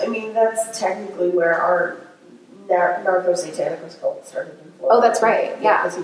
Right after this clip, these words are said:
Speaker 1: grew up in Miami as well.
Speaker 2: Yeah.
Speaker 1: Right around the same time.
Speaker 2: Um, they took their name, Aggressive Christianity, from a sermon that was, um, it was the name of the sermon written by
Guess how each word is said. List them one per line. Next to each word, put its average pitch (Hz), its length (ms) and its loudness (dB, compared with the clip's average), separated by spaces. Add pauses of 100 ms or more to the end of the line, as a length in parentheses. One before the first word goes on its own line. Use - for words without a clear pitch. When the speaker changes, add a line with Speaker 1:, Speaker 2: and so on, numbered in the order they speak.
Speaker 1:
grew 160 100 -6
up 151 120 -8
in 156 80 -16
Miami 165 400 -12
as - 120 -18
well. - 240 -12 (680)
Speaker 2:
Yeah. 208 420 0
Speaker 1:
Right 233 160 4
around 320 200 6
the 311 100 4
same 285 180 -2
time. 285 280 -6 (400)
Speaker 2:
Um, 190 720 4
they 285 200 6
took - 220 4
their 254 240 6
name, 208 580 4
Aggressive 208 520 2
Christianity, 180 1040 -2
from 214 180 2
a 196 40 0
sermon 208 880 2 (280)
that 175 420 4
was, 170 640 2
um, - 520 0 (380)
it 208 140 6
was 202 140 4
the 202 100 2
name 208 260 2
of 208 120 -2
the 202 60 2
sermon 180 600 0 (1080)
written 202 300 2
by 202 600 2